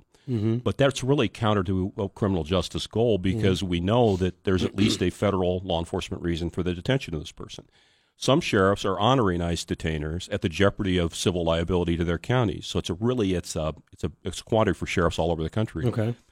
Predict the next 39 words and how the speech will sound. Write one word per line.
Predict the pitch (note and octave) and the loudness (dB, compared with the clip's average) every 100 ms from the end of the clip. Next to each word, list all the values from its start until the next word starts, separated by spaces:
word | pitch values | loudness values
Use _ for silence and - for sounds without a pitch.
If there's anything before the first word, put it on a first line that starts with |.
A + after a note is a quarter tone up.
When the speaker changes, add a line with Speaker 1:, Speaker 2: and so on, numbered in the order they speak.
| _ - | _ -2
Speaker 2:
I | |
sit | A2 D3 | 2 4
on | A#2+ G2 | 4 4
many | G#2 A2+ | 4 4
national | G2+ G2+ G#2+ - G2 F#2 | 4 4 2 0 0 0
and | D#2 | -2
state | - G2+ F#2+ | -2 0 0
committees | - F2+ G2 F2+ E2+ | 0 0 2 2 0
that | - E2+ - | -4 -8 -8
address | G2 A2+ D3+ - | -2 2 2 2
issues | E2 E2 - | -2 -4 -8
like | C#2+ D#2 | -10 -10
this. | - - - _ _ _ _ | -10 -10 -12 _ _ _ _
So | - A2+ | 2 2
it's | - - - | 2 -4 -4
been | A#2 - E3 | 0 2 4
going | A#2+ A2 G2 | 4 6 6
on | G#2 F#2+ | 6 4
for | - E2+ F2 D#2 - | 2 4 4 2 -2
the | F#2+ | 0
whole | F2+ | 2
year | E2 E2+ | 2 2
and | D2+ | 2
a | |
half | D#2 D#2 | 0 0
I've | D#2+ | 0
been | D2+ D2 | -2 -4
sheriff. | - G#2+ D#2+ D2+ - - | -2 0 2 -2 -6 -4
And | F2+ E2+ F2 - A2 - - _ - | 0 0 0 -4 -10 -20 -20 _ -4
the | F#2+ | 0
National | A2 C3+ C3+ | 2 2 0
Sheriff's | - G#2+ G2+ | 0 -2 -2
Association | G#2 G2 F2 F2+ E2+ F#2+ | 0 0 2 0 0 -2
and | F2+ | 0
Major | F2 F2+ | 0 0
County | F2+ E2+ E2+ | -2 -2 -2
Sheriffs | - E2 - | -2 -4 -4
of | |
America | D2+ F2+ F#2 F2 D#2 | -2 0 0 0 -4